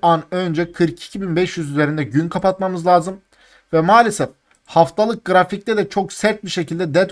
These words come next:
cross yapısı devam ediyor. Ee, yani oluşumu devam ediyor. Henüz net olarak oluşmadı ama haftalıkta bu oluşursa bizi daha sıkıntılı süreçler bekliyor diyebiliriz.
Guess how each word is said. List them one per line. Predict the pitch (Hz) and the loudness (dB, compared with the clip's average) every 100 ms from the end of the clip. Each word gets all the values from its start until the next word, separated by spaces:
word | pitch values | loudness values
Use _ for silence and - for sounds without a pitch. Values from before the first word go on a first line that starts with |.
| - | -2
cross | 180 - | -6 -4
yapısı | 151 - - 123 - _ _ _ _ _ - | -6 -6 -10 -10 -12 _ _ _ _ _ -2
devam | 139 151 185 | 4 6 6
ediyor. | 196 185 196 196 _ _ _ - | 2 0 -2 -2 _ _ _ -8
Ee, | 139 | -2
yani | 135 147 143 - | 0 0 -2 -2
oluşumu | 156 151 - 185 185 | 0 2 0 -2 4
devam | 165 147 127 | 6 6 4
ediyor. | 120 131 | 0 -2
Henüz | 139 135 | -2 -4
net | 147 151 | -6 -4
olarak | 156 151 151 | -2 -2 -2
oluşmadı | 165 165 143 170 | -4 -4 -4 -4
ama | 180 | -4
haftalıkta | - 135 - 165 170 185 | -4 -4 -2 -4 -2 -4
bu | 165 170 | -2 0
oluşursa | 170 - 160 170 | 0 -4 -6 -6
bizi | 160 151 147 | -6 -10 -4
daha | 147 156 | -2 -2
sıkıntılı | - - 139 135 | -6 -10 -8 -8
süreçler | 135 151 143 180 143 | -8 -8 -6 -6 -6
bekliyor | 143 160 151 | -6 -4 -2
diyebiliriz. | 147 139 147 156 | 0 0 -4 -6